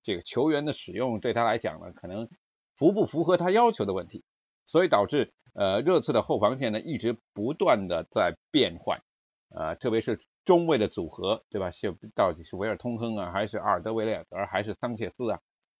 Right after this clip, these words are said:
左后卫到底是戴维斯啊，还是维尔通亨啊？三后卫啊，还是五后卫啊，还是四后卫？这场比赛打了四后卫，对吧？这个鸟叔的中后场一直不断的在变换，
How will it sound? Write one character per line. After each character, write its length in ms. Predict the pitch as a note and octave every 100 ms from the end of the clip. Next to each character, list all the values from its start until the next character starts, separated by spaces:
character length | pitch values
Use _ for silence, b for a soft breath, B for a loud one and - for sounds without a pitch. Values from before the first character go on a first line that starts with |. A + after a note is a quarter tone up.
| _
左 160 | G2 E2+
后 80 |
卫 100 | B2
到 140 | B2 A2+
底 80 | F2
是 140 | A#2
戴 160 | A2+ G#2+
维 100 | A#2+
斯 180 | -
啊， 120 | C3+ F2+
还 100 | G#2
是 80 |
维 140 | G2 F#2
尔 80 | E2+
通 180 | F#2
亨 140 | F2 F#2
啊？ 80 | F2
三 200 | C#3+ D3
后 120 | C#3+
卫 180 | C3+ A#2
啊， 140 | G2+
还 160 | G2+ A2+
是 140 | A#2
五 220 | F#2 E2
后 140 | E2 A#2
卫 160 | G2+
啊， 100 | E2+ - _ _
还 160 | - G#2+
是 80 | A#2+
四 240 | - C#3
后 100 | F2+
卫？ 160 | F2 -
这 140 | - G#2+
场 120 | A#2
比 120 | G2
赛 100 | A2
打 140 | F2+
了 60 | E2+
四 180 | - A#2
后 100 | G2
卫， 160 | E2 -
对 80 | G#2
吧？ 140 | G2 - _ _ _ _ _ _ _ _ _ _ _
这 140 | B2
个 180 | G2 F2 b _
鸟 240 | _ G2 F#2
叔 160 | -
的 320 | C#3 A2 F#2+ - _ _ _
中 220 | - D#3
后 160 | C#3 B2
场 200 | - -
一 160 | B2+ G#2+
直 100 | A2+
不 160 | A2
断 140 | B2+ G#2+
的 80 |
在 100 | E2+
变 280 | G#2 - G2
换， 180 | E2+ E2+